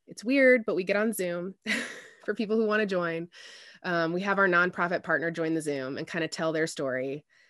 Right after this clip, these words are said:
And then, you know, we all mute and can all see each other. It's really fun, actually,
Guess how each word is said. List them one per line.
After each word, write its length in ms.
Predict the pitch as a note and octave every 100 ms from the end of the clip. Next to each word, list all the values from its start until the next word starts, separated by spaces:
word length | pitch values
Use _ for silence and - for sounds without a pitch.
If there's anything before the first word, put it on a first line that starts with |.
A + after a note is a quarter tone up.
| _ _
And 240 | E3+ F3 F3
then, 440 | F3 E3+ E3+ E3+
you 80 | G3
know, 100 | E3+
we 100 | F3
all 120 | F3 F3+
mute 420 | E3 E3 G3+ A3+ -
and 440 | F3+ F3 F3 E3+ - _
can 120 | -
all 100 | F3+
see 180 | F3 -
each 180 | - -
other. 560 | G3 G#3+ A3+ A#3 A#3 - _ _ _ _ _ _ -
It's 160 | -
really 220 | A3+ E4+ E4
fun, 320 | A3 G3 C#3+
actually, 600 | A#2+ - D3 G2+ G#2+